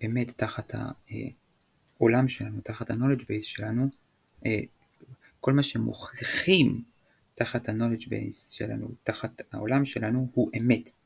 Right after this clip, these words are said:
תמיד אמת. אז נאות זה כל מה שמוכיחים, הוא אמת.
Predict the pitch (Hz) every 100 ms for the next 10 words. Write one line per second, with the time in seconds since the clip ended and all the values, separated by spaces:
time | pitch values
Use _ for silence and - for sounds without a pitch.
0 | _ 143 170 120 117 - - _ _ _
1 | _ _ _ _ - _ _ _ - 107
2 | - - 156 - 120 123 120 107 104 -
3 | - - - - 180 - _ 190 - -
4 | 143 139 139